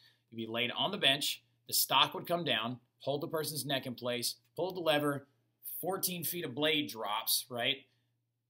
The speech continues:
Cooks up a lot of speed, bang,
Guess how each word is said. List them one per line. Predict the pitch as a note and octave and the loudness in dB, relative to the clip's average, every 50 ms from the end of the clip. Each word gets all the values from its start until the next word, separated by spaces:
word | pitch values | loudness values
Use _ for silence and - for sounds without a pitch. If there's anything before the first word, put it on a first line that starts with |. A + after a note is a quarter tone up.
| _ _ _ _ - | _ _ _ _ -8
Cooks | - F#3+ F3+ - | -6 -2 0 2
up | G3+ E3+ C3+ | 0 0 2
a | |
lot | D#3+ E3 D#3+ D#3 | 2 2 4 4
of | D3 | 4
speed, | - - E3 D#3 D3 C#3+ C#3 B2+ A#2+ - _ - - - - - _ _ | 2 2 2 4 4 4 2 0 -6 -6 _ 8 8 8 8 6 _ _
bang, | - C#3 C#3+ C#3+ C#3 C3+ C3+ C3 B2+ | 6 8 10 10 10 10 8 6 4